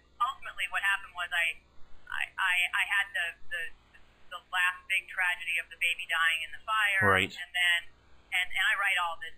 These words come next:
Speaker 1: in the book.
Speaker 2: Mm-hmm.
Speaker 1: Um, uh, and then there was a show where I was at a, you know, at, in a scene at a circus that was just ridiculous,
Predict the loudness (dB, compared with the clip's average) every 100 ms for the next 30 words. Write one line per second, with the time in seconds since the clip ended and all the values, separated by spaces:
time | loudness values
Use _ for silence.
0 | -16 -20 -10 -8 -4 -2 0 -2 -6 -20
1 | _ _ -20 -10 -8 -8 -8 -4 -2 0
2 | 0 0 -2 -6 -6 -2 -2 -2 0 2
3 | 2 0 -2 -12 -16 -20 -20 -20 -20 -6
4 | -2 -2 -4 -10 -20 -12 -8 -8 -10 -18
5 | -16 -14 -2 0 0 -4 -4 -4 -2 0
6 | 2 0 -2 -6 -8 -8 -12 -12 -14 -12
7 | -12 -12 -14 -12 -12 -12 -16